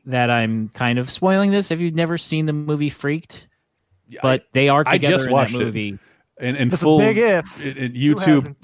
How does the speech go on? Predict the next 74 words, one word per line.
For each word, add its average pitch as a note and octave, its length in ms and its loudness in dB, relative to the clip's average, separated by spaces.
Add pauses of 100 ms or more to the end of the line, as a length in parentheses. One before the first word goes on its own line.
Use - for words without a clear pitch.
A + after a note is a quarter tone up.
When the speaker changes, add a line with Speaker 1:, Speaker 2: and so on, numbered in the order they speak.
Speaker 3:
seen C3+ 120 -8
Freaked? C3+ 520 -10
Speaker 2:
<laughs> - 40 -20 (360)
Well, G#3 220 4
Speaker 3:
Um, A3+ 40 0
Speaker 2:
I A#3 140 0
think, A#3+ 200 -2
though, A3+ 120 -2
that's, A3+ 320 -4
that's, G3 340 0
that's F3+ 240 -4
the G3+ 120 -2
story E3 280 0
that C#3+ 140 2
I C3+ 60 4
wanna B2+ 200 0
get A#2 120 0
into. A#2 200 -6
Can G2+ 140 -12
I A2 120 -8
pause E3 280 -12
Speaker 1:
Did D#3 80 -6
we E3 60 0
Speaker 2:
real G3+ 60 2
Speaker 1:
not A3 140 2
Speaker 2:
fa-, F#3+ 60 -2
I F#3+ 60 4
Speaker 1:
all F#3 60 4
Speaker 2:
just G#3 120 2
Speaker 1:
have, E3+ 200 -2
uh, D#3+ 200 0
the D3 100 -6
movie D#3+ 240 -2
channel D#3 340 -4
in C#3 80 -4
nineteen C#3 320 -6
ninety-six? C3+ 640 -6
Speaker 2:
I, G3 240 0
Speaker 1:
'Cause A#2 220 -10
Speaker 2:
this G3 160 0
Speaker 1:
that's D#3+ 160 -4
the B3 80 0
Speaker 2:
came, - 80 -8
Speaker 1:
only C#3+ 160 -4
way A#2+ 160 -8
I A2 60 -8
knew A2+ 140 -6
it. G#2+ 200 -12
Speaker 2:
this F3+ 180 -2
would A3+ 140 -4
come A3 160 2
on G#3 100 0
H G#3 240 -4
B G3 160 0
O A3 140 4
in F#3+ 80 4
the E3 40 2
middle F3+ 180 2
of F3 40 -2
the E3+ 80 0
day F#3 220 0
when D#3+ 120 -2
I C3+ 100 0
learned D3 240 -2
how C#3 40 0
to C3+ 80 -2
steal G3 320 -8
it. B2+ 140 -10 (260)
I, D#3 120 -12
I D#3+ 160 -4
saw E3 280 4
it D#3+ 60 2
on, C#3 340 0
uh, A2+ 400 -4